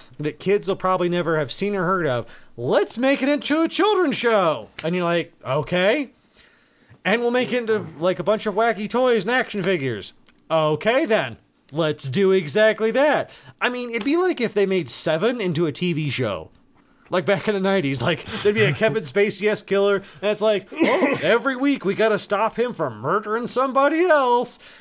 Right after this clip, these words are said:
Speaker 1: They'd have the wacky detectives, and they'd have, of course, like, they'd, they'd add an animal or something like that.
Speaker 2: You realize we would have Kevin Spacey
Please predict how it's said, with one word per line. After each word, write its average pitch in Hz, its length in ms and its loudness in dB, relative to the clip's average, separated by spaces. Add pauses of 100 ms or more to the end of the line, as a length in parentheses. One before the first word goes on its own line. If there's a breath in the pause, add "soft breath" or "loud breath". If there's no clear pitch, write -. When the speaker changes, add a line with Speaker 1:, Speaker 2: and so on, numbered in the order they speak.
(220 loud breath)
Speaker 1:
They'd 143 120 -4
have 170 160 0
the 117 80 -4
wacky 131 400 -2
detectives, 127 840 -2
and 131 120 -4
they'd 123 80 -4
have, 151 220 -2
of 120 60 -14
course, 160 260 -2
like, 147 160 -4
they'd, 147 220 -4
they'd 160 160 -2
add 151 240 -2
an 143 80 -8
animal 151 420 -2 (140)
or 135 80 0
something 151 340 -2
like 151 200 -2
that. 143 220 0
Speaker 2:
You 180 80 2
realize 151 380 4
we 135 140 0
would 131 140 0
have 127 280 -2
Kevin 131 360 -4
Spacey 123 720 -2